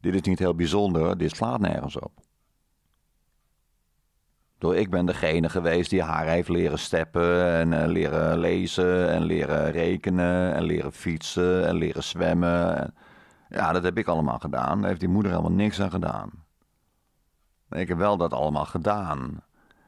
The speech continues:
Ik was degene die, eh, zes dagen in de week als eerste opstond om ontbijt te gaan maken,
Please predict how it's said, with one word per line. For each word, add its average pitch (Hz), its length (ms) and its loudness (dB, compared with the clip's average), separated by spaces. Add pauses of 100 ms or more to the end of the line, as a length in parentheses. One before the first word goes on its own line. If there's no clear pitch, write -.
Ik 95 200 -2
was 90 180 0
degene 85 540 2
die, 87 280 2
eh, 80 280 2
zes 90 280 -2
dagen 82 320 0
in 87 60 2
de 90 80 2
week 87 280 0
als 85 140 -4
eerste 87 320 -2
opstond 87 540 -2
om 92 140 0
ontbijt 98 400 -2
te 92 80 -4
gaan 85 140 -2
maken, 62 500 -4